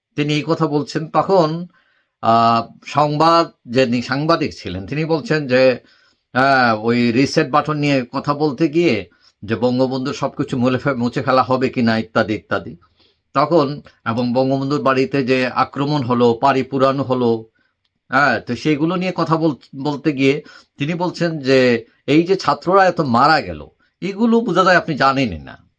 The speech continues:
মানে, এইগুলো নিয়ে কোথাও কথা বলছেন না। তখন ওই যে ছাত্রদের কথা বলতে গিয়ে রিমোট বাটনের কথা চলে আসে। এখন এইটাকে বিভিন্ন জন বিভিন্নভাবে মূল্যায়ন করতেছে। আওয়ামী লীগ বা আওয়ামী লীগের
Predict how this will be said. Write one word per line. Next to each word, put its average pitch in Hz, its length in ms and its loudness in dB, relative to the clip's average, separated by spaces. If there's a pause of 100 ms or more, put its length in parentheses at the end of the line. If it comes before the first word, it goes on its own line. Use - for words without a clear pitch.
মানে, 117 260 -2
এইগুলো 147 340 2
নিয়ে 180 160 0
কোথাও 156 260 -4
কথা 147 300 0
বলছেন 151 360 -4
না। 220 200 -6 (380)
তখন 208 400 0
ওই 156 160 0
যে 151 100 0
ছাত্রদের 170 500 0
কথা 175 240 -4
বলতে 170 320 -2
গিয়ে 214 160 0
রিমোট 156 300 -2
বাটনের 127 440 -2
কথা 98 220 -10
চলে 95 300 -4
আসে। - 300 -18 (680)
এখন 196 220 -4
এইটাকে 202 540 0
বিভিন্ন 220 420 2
জন 202 200 2
বিভিন্নভাবে 180 540 2
মূল্যায়ন 127 460 2
করতেছে। - 500 -20 (1000)
আওয়ামী 165 420 2
লীগ 180 260 4
বা 156 100 4
আওয়ামী 151 460 2
লীগের 170 260 4